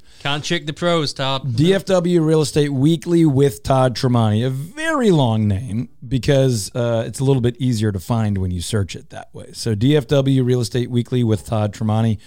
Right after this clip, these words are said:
Speaker 2: wherever you listen to podcasts, and you'll find us. Now, you'll find the radio show there, but you'll also find a bunch of bonus episodes on different topics, some of them very short, two, three, four minute episodes,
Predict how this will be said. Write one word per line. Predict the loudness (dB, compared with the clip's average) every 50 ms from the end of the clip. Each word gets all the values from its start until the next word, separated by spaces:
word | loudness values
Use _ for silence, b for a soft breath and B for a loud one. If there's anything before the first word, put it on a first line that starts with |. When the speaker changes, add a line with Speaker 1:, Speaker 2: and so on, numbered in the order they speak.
| B B B B B B B B
Speaker 2:
wherever | -2 0 2 2 2 2 2 2 2
you | 2 4 2 2
listen | 2 2 0 0 -2 -2
to | -2 0
podcasts, | 0 2 0 0 0 0 2 2 4 2 2 0 -4 -10 -12 -14 B B B B B B B B -2
and | 0 2
you'll | 2 2 2 0
find | 0 -2 -2 0 0 0 0 -2
us. | -2 -6 -12 -14 -12 -8 -2
Now, | 0 0 0
you'll | 2 0 0 0 0
find | 0 -2 -2 -2 0 -2 -2 -2 -2 -4 -8 -12 -20 -20 -12 -6
the | -2
radio | 0 0 0 2 2 2 0 0
show | 0 -2 -2 0 0
there, | 0 -2 -2 -2 -4 -6 -6 -10 -18 -20 -12 -6
but | -6 -4 -2
you'll | -2 -2 -2
also | -2 -2 -2 -2 -2 -4 -4
find | -2 -2 -2 -2 -2 -4
a | -4
bunch | 0 0 0 0 0 -2
of | -4 -6 -4
bonus | -2 -2 -2 0 -2 -2 -4 -6 -4
episodes | -4 -4 -4 -4 -6 -6 -6 -8 -10 -12 -12 -8
on | -4 -2 -2 -2
different | 0 0 -2 -2 -2 -6 -4 -2
topics, | -2 -2 0 0 -2 -2 -4 -4 -14 b b b b b
some | b -2 0 2 2 2
of | 2
them | 0 -2 -2
very | -2 -2 0 0 0
short, | 0 0 0 0 0 0 0 -2
two, | -4 -4
three, | -2 -2 -4 -4
four | -2 0 0 2
minute | 2 2 2 2 2 2
episodes, | 2 0 0 -2 0 0 0 0 0 -4 -10